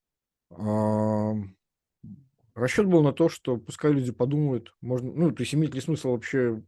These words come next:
как бы об этом мечтать и об этом браться, а потом оказалось, что, и это тоже такой очень важный вывод,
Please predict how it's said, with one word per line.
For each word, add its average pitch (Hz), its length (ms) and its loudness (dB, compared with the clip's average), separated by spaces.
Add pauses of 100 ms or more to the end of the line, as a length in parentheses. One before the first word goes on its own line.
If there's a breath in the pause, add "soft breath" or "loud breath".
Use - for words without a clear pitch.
как 113 160 -10
бы 123 100 2
об 123 120 4
этом 135 200 0
мечтать 240 560 2
и 120 320 -8
об 113 120 -6
этом 113 260 -2
браться, 123 520 2 (100)
а 104 80 -8
потом 226 260 -4
оказалось, 185 460 2
что, 131 320 -4
и 131 60 0
это 127 180 -4
тоже 117 220 -4
такой 110 220 -4
очень 113 180 -6
важный 113 260 0
вывод, 143 340 0